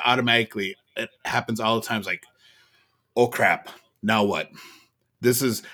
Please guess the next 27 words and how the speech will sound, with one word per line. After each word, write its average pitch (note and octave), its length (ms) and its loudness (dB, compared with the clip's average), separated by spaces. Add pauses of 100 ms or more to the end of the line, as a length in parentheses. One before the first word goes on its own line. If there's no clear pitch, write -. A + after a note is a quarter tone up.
(100)
this D#3+ 200 6
is D#3+ 120 -2
gonna D3+ 220 6
fail C3 300 8
miserably." A2 760 2
And A#2+ 280 4
I A#2 60 4
have A#2 460 0
all C#3+ 360 4
that C3+ 180 4
inner C3 160 2
monologue A#2+ 680 2
saying, A2 340 0
"Oh G2+ 200 -4
shit, G2+ 360 -4
what G#2+ 140 -2
if G#2 160 -4
I E2+ 80 -8
fail?" C#3 580 4
And, A2+ 240 -4
and B2 160 -2
all B2 280 2
the B2 120 -2
doubt G2 360 -4 (100)
coming F#2+ 320 -6
in. F2 200 -10 (440)
And C#3 200 4